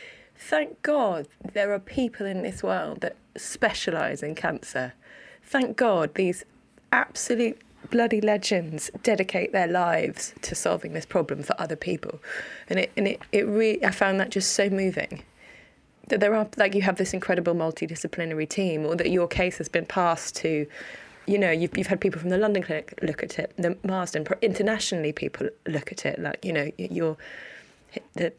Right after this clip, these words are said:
Paul who you, who you spoke to, you know, is trained all over the world to be able to, you know,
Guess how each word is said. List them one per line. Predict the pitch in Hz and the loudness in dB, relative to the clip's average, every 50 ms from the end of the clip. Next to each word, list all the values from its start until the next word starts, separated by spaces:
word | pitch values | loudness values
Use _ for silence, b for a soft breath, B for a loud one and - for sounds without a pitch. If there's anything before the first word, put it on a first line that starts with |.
| _ _ - | _ _ -4
Paul | - - 214 202 185 | 0 2 4 4 4
who | 165 156 160 | 2 0 0
you, | 160 160 160 - - - | -2 -2 -4 -6 -8 -8
who | 175 | -8
you | 165 165 | -6 -6
spoke | - - 208 190 - | -2 0 0 0 0
to, | - - - | -4 -8 -8
you | 175 | -6
know, | 170 160 | -4 -4
is | 156 - | -4 -6
trained | - - - 190 180 175 151 175 | -2 0 2 2 2 0 0 0
all | 170 170 | 0 0
over | 160 160 160 | 0 0 -2
the | 156 160 | -2 -2
world | 160 170 180 185 185 156 143 156 - | 0 0 2 2 2 0 0 -2 -6
to | - - | -10 -8
be | 185 - 160 143 | -4 0 0 0
able | 147 - 156 156 156 | 0 -2 -4 -8 -10
to, | - - - | -8 -8 -8
you | - - | -6 -6
know, | - - | -6 -8